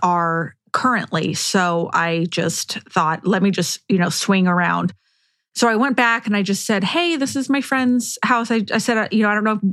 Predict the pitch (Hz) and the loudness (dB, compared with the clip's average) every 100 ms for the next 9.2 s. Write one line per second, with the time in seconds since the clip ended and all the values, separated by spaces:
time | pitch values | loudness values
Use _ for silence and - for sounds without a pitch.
0 | - 208 202 202 196 269 254 233 220 202 | -2 -2 2 2 2 2 2 2 2 2
1 | 196 180 220 208 202 - 196 180 190 185 | 2 2 0 2 2 0 0 0 2 2
2 | 190 - 269 254 240 214 - 196 190 175 | 0 0 0 0 0 0 0 0 0 0
3 | 214 - 208 196 185 190 185 208 220 208 | 0 0 2 2 0 0 0 2 2 2
4 | 202 196 _ _ _ - 196 190 208 - | 2 0 _ _ _ 0 2 4 2 -2
5 | - 330 294 226 190 - - - 269 - | -2 0 2 2 0 -2 -2 0 2 0
6 | 190 - - 185 170 - 269 277 214 160 | -2 -2 -2 0 0 0 0 0 -2 -2
7 | 151 180 175 - _ _ - 180 202 190 | -2 -2 -4 -6 _ _ -2 2 4 2
8 | - 170 226 220 - 170 165 - 175 - | 0 2 2 0 -2 -2 -2 -2 -2 -4
9 | - | -8